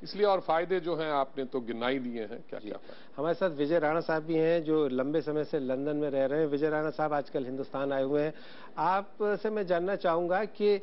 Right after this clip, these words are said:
Speaker 2: ये जो, अ, अब सं-, संविधान में, अ, एक तरह से कानून में संशोधन करने जा रही है भारत सरकार नागरिकता कानून को, जिसके तहत पीआईओ और ओसीआई card को मिला करके एक कर दिया जाएगा।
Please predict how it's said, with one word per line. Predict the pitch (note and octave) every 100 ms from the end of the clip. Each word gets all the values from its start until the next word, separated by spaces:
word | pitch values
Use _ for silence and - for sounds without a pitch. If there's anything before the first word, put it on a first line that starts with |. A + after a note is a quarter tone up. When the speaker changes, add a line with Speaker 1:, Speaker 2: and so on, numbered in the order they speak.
| - - -
Speaker 2:
ये | D3 F#3 A3+
जो, | F#3 G#3 G#3
अ, | G3+ - E3 D#3+ D#3+ D3+ - - -
अब | D3 D#3+
सं-, | D#3 C#3+ D#3 D#3 D3 E3+
संविधान | D3 D3+ D3 C#3+ D#3+
में, | E3+ E3+ F3 E3+ -
अ, | D3+ D#3
एक | D#3 -
तरह | C#3+ C3+
से | -
कानून | C#3+ D3+ F3+ E3+
में |
संशोधन | D#3 C#3+ C#3 D3 D3
करने | C#3+ C#3 C#3
जा | C3
रही | C3+ C#3
है | C3
भारत | B2 B2+
सरकार | C3 - C3+ B2+
नागरिकता | B2 B2 - C3
कानून | A#2+ A#2+ B2+ A#2+
को, | D#3 F#3
जिसके | D3+ C3 D3
तहत | C3 C3+ D3 - D#3 C3+ - -
पीआईओ | D#3+ D#3 D3+ D#3+ D#3+
और | D#3
ओसीआई | D3+ C#3+ D#3 D3+
card | D3 C#3 C#3
को | C#3+ D3+
मिला | C#3+ C#3+ C#3
करके | C#3 - D#3 D3+
एक | D3
कर | - C#3
दिया | C#3+ C#3+
जाएगा। | B2+ B2 B2+ C3+ D#3